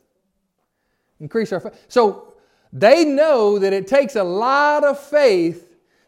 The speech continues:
to believe that forgiveness is the answer. It takes a lot of faith. And where's their faith?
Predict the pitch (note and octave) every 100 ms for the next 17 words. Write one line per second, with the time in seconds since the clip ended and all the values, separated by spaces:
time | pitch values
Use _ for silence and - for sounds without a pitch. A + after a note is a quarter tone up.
0 | - A3+ F3 F3+ A3+ C#4 A#3+ G3 F3+ G3+
1 | F#3 G3 E3+ F#3+ C#4 F3+ E3 D#3+ F#3+ F3+
2 | E3 G#3 G#3+ G#3+ G#3+ D#3+ G#2 _ _ _
3 | _ _ _ _ _ _ _ - G3 D4
4 | B3+ F#3 D#3+ B3+ C4 - D#3 - _ _
5 | _ _ _ _ _ _ _ _ _ _
6 | _ _ _ D3 E3 G#3+ F3 A3+ A#3 A#2
7 | - _